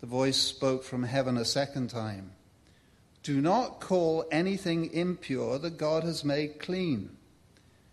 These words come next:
This happened three times, and then it was all pulled up to heaven again. Right then, three men who had been sent to me from Caesarea stopped at the house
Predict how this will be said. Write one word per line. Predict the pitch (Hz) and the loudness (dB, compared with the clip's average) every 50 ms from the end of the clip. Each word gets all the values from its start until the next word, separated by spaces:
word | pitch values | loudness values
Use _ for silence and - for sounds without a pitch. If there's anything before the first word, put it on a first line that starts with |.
| - - _ _ - - | -20 -20 _ _ -2 0
This | 214 254 - | 2 2 2
happened | - 247 240 247 247 226 220 214 202 175 175 - - - - - - | 2 2 0 0 2 2 2 2 2 -2 -4 -8 -16 -20 -20 -20 -14
three | - - - - 208 240 254 247 247 | -12 -10 -6 -2 0 0 2 0 0
times, | 226 - 214 226 214 208 180 147 135 135 123 - | 0 0 0 2 4 4 4 4 4 4 4 4
and | 160 151 151 156 | 2 2 4 6
then | 190 233 240 | 6 6 6
it | 226 202 - | 4 2 2
was | 151 147 147 - - | 2 0 0 0 -4
all | - 202 214 226 233 226 233 220 | 0 4 4 6 6 6 4 4
pulled | 226 - - 196 196 190 170 | 2 0 0 0 2 2 2
up | 160 160 165 - - | 2 0 0 -4 -6
to | - | -6
heaven | 151 147 160 160 147 151 151 | -4 -2 -2 0 0 0 0
again. | 147 139 143 147 143 113 104 - - - - _ _ - _ - - _ - _ - _ _ _ _ _ _ _ _ _ _ | 0 0 -2 -4 -4 -6 -8 -12 -18 -20 -20 _ _ -20 _ -20 -20 _ -20 _ -20 _ _ _ _ _ _ _ _ _ _
Right | - 139 160 208 214 - 147 | -2 0 2 2 2 2 4
then, | 143 135 135 147 160 160 - - - - - _ _ _ - | 6 6 6 4 0 -4 -8 -14 -20 -20 -20 _ _ _ -18
three | - - - 165 175 196 180 | -14 -8 -2 0 2 2 4
men | 160 143 139 139 143 165 170 | 2 2 4 4 2 2 0
who | 139 135 139 127 | 0 -2 -2 -2
had | 131 120 123 | -2 -4 -2
been | - 135 127 127 | -2 -2 -2 0
sent | - - - 165 180 190 185 - | -2 -2 0 0 0 -2 -2 -6
to | - 151 127 | -8 -6 -4
me | 127 123 131 135 | -4 -4 -4 -6
from | - - 139 127 | -6 -4 -6 -4
Caesarea | 127 - - 147 147 151 139 139 131 127 131 123 120 120 | -2 -2 -2 -2 -2 -2 -2 -2 -2 -2 0 -2 -2 -2
stopped | 123 - - - - - 180 190 202 202 202 - - | -2 0 -2 -2 0 2 2 2 2 0 -2 -2 -4
at | 196 196 - | -4 -2 -2
the | 185 175 | -2 -2
house | 151 180 170 165 165 165 170 - - - | 0 0 0 0 0 0 0 -2 -4 -4